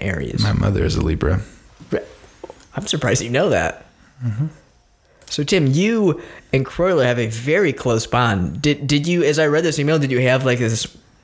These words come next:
Speaker 1: almost, did you feel like a m-, connection to him in, like, on a maternal level?
Speaker 2: I, I'm gonna walk out of this.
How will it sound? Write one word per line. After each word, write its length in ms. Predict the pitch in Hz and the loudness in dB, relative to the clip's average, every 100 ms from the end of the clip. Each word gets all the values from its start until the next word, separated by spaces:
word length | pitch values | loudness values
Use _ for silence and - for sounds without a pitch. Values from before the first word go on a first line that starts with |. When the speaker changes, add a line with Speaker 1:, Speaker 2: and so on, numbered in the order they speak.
| - - - - _ - | -20 -20 -20 -20 _ -4
Speaker 1:
almost, 260 | 135 135 135 | 0 0 0
did 120 | 120 | -2
you 60 | |
feel 200 | 120 131 | 0 0
like 120 | 120 120 | 0 0
a 80 | 107 | -2
m-, 60 | - - - - | -4 -16 -20 -16
connection 500 | - 113 110 117 135 | -6 0 0 0 -2
to 80 | 123 | 0
him 440 | 127 123 131 123 127 - | 2 2 2 0 -2 -10
in, 340 | - - 95 113 | -8 -4 -2 0
like, 140 | 104 92 | -2 -4
on 140 | 117 117 | -2 0
a 40 | |
maternal 460 | 208 - 117 127 127 | -2 -2 0 0 0
level? 320 | 113 131 180 | 0 0 0
Speaker 2:
I, 200 | - - | 0 -2
I'm 160 | - 101 | 0 2
gonna 200 | 87 - | 2 -2
walk 300 | - - - | -2 -4 -4
out 120 | - | -4
of 80 | - | -4
this. 220 | - - | -2 -2